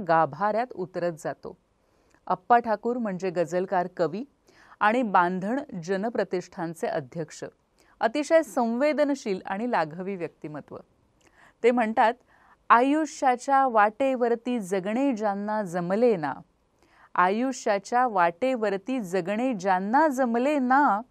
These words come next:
कारण त्यांनी कधी कुणाला घट्ट उराशी धरले ना." हे जे घट्ट उराशी धरणं आहे ना,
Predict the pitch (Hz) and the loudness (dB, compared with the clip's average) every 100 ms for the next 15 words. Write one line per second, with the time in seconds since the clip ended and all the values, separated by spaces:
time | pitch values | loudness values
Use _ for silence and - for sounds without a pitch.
0 | _ _ _ _ _ _ - 202 202 233 | _ _ _ _ _ _ -6 -2 0 0
1 | 247 262 - 202 208 240 233 254 _ 240 | -2 -6 -4 -4 -2 -4 -4 -8 _ -2
2 | 196 202 320 339 277 247 254 247 208 262 | 0 0 -2 0 0 2 2 2 0 -2
3 | _ _ _ - 165 269 277 _ - - | _ _ _ -14 -6 -4 -6 _ -2 0
4 | - 202 190 208 - - 220 - _ - | 0 -2 0 -2 -4 -10 -10 -10 _ -16
5 | 156 196 160 180 202 165 135 123 _ _ | -10 -6 -4 -2 -2 -4 -6 -10 _ _
6 | _ _ _ _ _ _ _ - 247 247 | _ _ _ _ _ _ _ 0 2 2
7 | 269 202 220 214 - 294 220 196 214 277 | -2 -2 -6 -4 0 0 2 0 0 -4
8 | 247 226 202 214 185 | -4 -4 -4 -4 -6